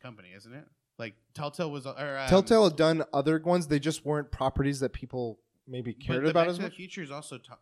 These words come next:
Speaker 1: Telltale.
Speaker 2: Yes.
Speaker 1: Yeah. Okay.
Speaker 2: Um, but yeah, there were, I mean, that genre was here and there,
Speaker 1: Mm-hmm.
Speaker 2: but, like, they kind of started becoming, like,
Speaker 1: Yeah.
Speaker 2: that. But then I think it spawned so many to people to do, and people around that time were also going for these story, narrative stories where it's, like, more point and click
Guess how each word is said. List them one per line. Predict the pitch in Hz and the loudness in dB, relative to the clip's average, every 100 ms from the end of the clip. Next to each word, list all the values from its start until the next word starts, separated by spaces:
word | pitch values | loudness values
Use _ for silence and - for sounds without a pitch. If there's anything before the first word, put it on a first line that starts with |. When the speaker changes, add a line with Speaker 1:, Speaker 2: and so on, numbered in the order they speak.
| _ | _
Speaker 1:
Telltale. | 110 101 95 92 | -20 -20 -16 -16
Speaker 2:
Yes. | 82 _ | -16 _
Speaker 1:
Yeah. | 110 95 _ - | -20 -20 _ -20
Okay. | 95 90 _ 151 | _ -20 _ 2
Speaker 2:
Um, | 147 139 131 | 2 2 2
but | 156 156 202 | 2 2 2
yeah, | 285 254 - _ | 0 0 -6 _
there | 208 214 | 4 4
were, | 180 175 | 0 -4
I | |
mean, | 196 196 | 0 2
that | 196 | 2
genre | 175 180 | 2 2
was | 165 139 - | 2 0 -8
here | - 160 151 | -4 0 0
and | 139 | 2
there, | 127 131 139 | 2 2 0
Speaker 1:
Mm-hmm. | - | 2
Speaker 2:
but, | 147 | 4
like, | 135 135 139 | 6 6 4
they | |
kind | 139 160 | 4 2
of | 143 | 2
started | - 143 135 | 4 6 6
becoming, | 123 - 127 120 107 - | 2 -4 -4 -6 -10 -4
like, | 107 | -4
Speaker 1:
Yeah. | 95 _ _ _ | -4 _ _ _
Speaker 2:
that. | 156 147 139 | 6 6 2
But | 156 | 0
then | 156 151 143 _ _ _ _ | 2 0 -4 _ _ _ _
I | 135 | -2
think | 151 151 | 0 0
it | - | -4
spawned | - 143 143 143 123 | -2 2 2 2 -2
so | - 156 | -6 -2
many | 143 135 | -2 -4
to | |
people | 131 139 135 | -6 -10 -6
to | 135 | -4
do, | 120 127 127 120 120 117 - | -4 -4 -2 -4 -6 -12 -8
and | 139 | -2
people | 139 196 196 | 0 4 6
around | 156 147 | 6 4
that | 143 - | 2 0
time | 160 | 0
were | 143 | 4
also | 131 - | 2 2
going | 135 131 123 | -2 -2 -2
for | 131 | -6
these | 120 - | -6 -6
story, | - 139 135 127 - _ _ _ - | -4 -2 -2 -4 -12 _ _ _ 0
narrative | 147 156 151 131 | 2 4 2 0
stories | - 147 139 131 | 0 4 4 2
where | 139 | -2
it's, | 131 | -2
like, | 135 | -4
more | 139 135 | 0 -2
point | - 131 | 0 -2
and | - | -4
click | - 170 | -10 -10